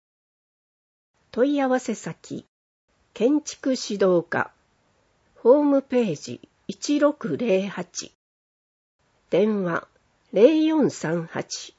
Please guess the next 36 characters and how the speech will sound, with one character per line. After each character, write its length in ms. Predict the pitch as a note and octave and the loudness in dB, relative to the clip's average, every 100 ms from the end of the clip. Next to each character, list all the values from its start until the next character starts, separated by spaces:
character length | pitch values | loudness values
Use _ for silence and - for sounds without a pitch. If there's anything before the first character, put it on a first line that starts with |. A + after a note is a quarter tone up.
| - | 2
二 260 | F3+ B3+ | 4 4
三 440 | - - G#3 B2 - | 2 -2 -2 -4 -10
八 420 | - - F3 C#4+ C#4 | -12 -10 -6 -6 -2
五 320 | D4+ C4 D#3+ | 4 4 4
九 380 | - F#3 F3 E3+ | -2 0 2 2
六、 360 | C#3 - - _ _ _ _ _ _ _ _ _ _ | -2 -8 -20 _ _ _ _ _ _ _ _ _ _
フ 160 | _ G#3 | _ -8
ァ 20 | |
ッ 20 | G#3 | -8
ク 100 | - | -12
ス 300 | - - - _ _ _ _ | -14 -16 -18 _ _ _ _
零 320 | - A3 D#4 D#4 | 4 4 6 2
四 260 | D#4 A3 | 2 0
三 320 | - - E3+ | -2 -4 -4
八 500 | F3 F3 - - - - _ | -4 -8 -10 -12 -16 -20 _
二 380 | F3+ G#3+ C4+ C4 | 2 4 4 2
二 400 | B3 G#3 A#2+ - _ _ _ | 4 4 2 -4 _ _ _
四 300 | D#3+ A#3 D4+ | 2 4 4
七 340 | D4+ D4 C#3 | 4 2 0
三 380 | - - B2+ E3 | -6 -8 -4 -4
六。 420 | F3+ G3 - - _ _ _ _ _ _ _ _ _ _ _ _ _ _ _ _ _ _ _ _ _ _ _ _ _ _ _ _ _ | -6 -10 -16 -20 _ _ _ _ _ _ _ _ _ _ _ _ _ _ _ _ _ _ _ _ _ _ _ _ _ _ _ _ _
育 220 | F#3 D4+ | -2 -2
児 140 | D#4 D#4 | 0 0
サ 200 | D4 C#4 | 0 0
ポ 260 | D4 B3+ | 4 4
ー 40 | G3 | 4
ト 320 | - - - _ | -2 -8 -10 _
一 260 | - D4 | -8 -4
時 160 | D4 D#4 | -2 -4
講 300 | - D#4 D4+ | -2 0 0
習 320 | - D#4+ D4+ | 0 -2 -2
会 280 | C#4 F#3 E3 | -2 -4 -4
の 180 | - - | -6 -8
ご 260 | - E3 F#3 | 0 2 2
案 240 | F#3+ E3+ | 0 -2
内。 300 | D3+ - - | -4 -6 -12